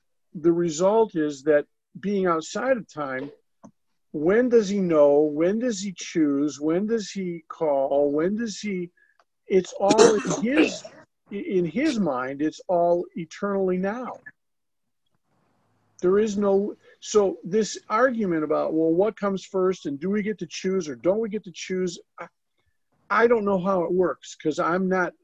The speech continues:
I don't exist outside of time. I know that God does. I know that it appears that God gives us free will, but it also appears that he also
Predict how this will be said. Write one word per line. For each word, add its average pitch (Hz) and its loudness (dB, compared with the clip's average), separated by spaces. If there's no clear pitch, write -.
I 190 2
don't 190 2
exist 165 -6
outside 160 -2
of 151 -6
time. 165 -10
I 170 0
know 175 4
that 156 -2
God 175 -2
does. - -18
I 160 -2
know 160 4
that 156 0
it 143 0
appears 196 -2
that 156 -2
God 165 2
gives 151 0
us 139 -8
free 160 -4
will, 180 2
but 139 -4
it 139 -2
also 170 -4
appears 143 -8
that 143 -4
he 143 -2
also 139 -4